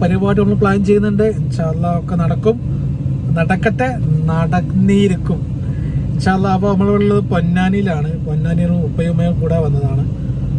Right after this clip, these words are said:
അപ്പൊ നമുക്ക് പൊന്നാനി വിശേഷങ്ങൾ കാണാം. ഓക്കെ, ഇതാണ്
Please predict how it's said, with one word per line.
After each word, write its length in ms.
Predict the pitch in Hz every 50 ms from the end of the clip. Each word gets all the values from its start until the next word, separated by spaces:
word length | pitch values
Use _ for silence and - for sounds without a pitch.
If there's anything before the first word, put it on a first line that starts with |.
| -
അപ്പൊ 140 | - - 127 - 151
നമുക്ക് 240 | 156 151 - - - -
പൊന്നാനി 420 | 160 151 165 165 170 170 170 175 180 175
വിശേഷങ്ങൾ 380 | - 165 160 151 170 165 165 160 156 151 147
കാണാം. 260 | 147 151 175 196 208 - - - - - - - - - - - - - - - - - 180
ഓക്കെ, 200 | 170 - 202 220 254 247 - - - - - - - - - - - - _ _ _ - _ _ _ _ - _ _ _
ഇതാണ് 220 | - 165 156 151